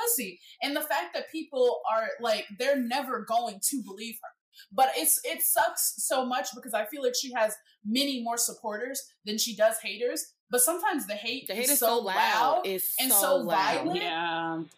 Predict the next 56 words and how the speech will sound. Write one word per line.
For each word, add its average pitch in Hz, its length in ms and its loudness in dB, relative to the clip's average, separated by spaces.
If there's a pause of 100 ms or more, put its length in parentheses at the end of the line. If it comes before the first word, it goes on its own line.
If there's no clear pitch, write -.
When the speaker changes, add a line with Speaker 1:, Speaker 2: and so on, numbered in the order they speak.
Speaker 1:
and 277 120 0
so 311 280 4
violent. 180 560 0
Like, 339 100 2
Speaker 3:
Mm-hmm. 339 100 4
Speaker 1:
she 339 160 -2
posted 247 380 0
on 214 140 -4
Instagram 208 440 -6
story 202 240 -6
the 185 120 -6
other 175 140 -8
day 190 120 -6
about 180 200 -2
how 196 100 -6
they 190 200 -10
wanted 185 240 -10
somebody 202 400 -4
to - 80 -16
shoot 208 280 -2
and 247 120 -12
kill 403 280 2
her. 160 260 -2 (480)
And 262 280 0
I 269 160 2
was 294 120 0
like, 269 240 -4
"That 269 260 -4
kind 381 160 -6
of 415 160 -12
thing." 220 400 -4 (200)
She's 320 160 2
like, 247 180 4
"This 277 140 0
is - 80 2
the 311 80 -6
kind 262 160 -4
of 240 60 -4
stuff 214 280 2
people 220 240 -6 (100)
tag 220 280 -2
me 190 180 -10
in 190 120 -10
all 175 260 -2
day." 233 360 -6 (300)
And 247 80 0
I'm 262 60 2
like, 254 240 0
it - 180 -4
can 269 200 -2
really 247 280 -8
seem 277 480 0
like 175 400 -2 (100)
with 233 260 -10
that 233 300 2
much 214 640 -2